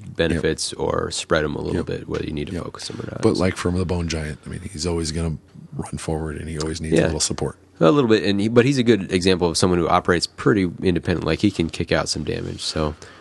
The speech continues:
Speaker 1: um, let's see. So what we, we've touched on summoning. Um, we've touched on the reliability.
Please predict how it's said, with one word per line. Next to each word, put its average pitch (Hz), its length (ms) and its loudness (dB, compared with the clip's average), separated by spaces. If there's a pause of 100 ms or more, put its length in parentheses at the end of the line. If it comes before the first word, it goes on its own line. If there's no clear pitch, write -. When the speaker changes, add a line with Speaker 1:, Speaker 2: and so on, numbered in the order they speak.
(120)
Speaker 1:
um, 82 420 2 (580)
let's - 140 -6
see. - 200 -2
So - 140 6
what 113 140 8
we, 117 140 4
we've 104 180 2
touched - 300 2
on 90 240 4
summoning. 85 480 2 (160)
Um, 82 400 2
we've 87 120 2
touched - 280 0
on 85 80 4
the 82 80 0
reliability. 82 720 2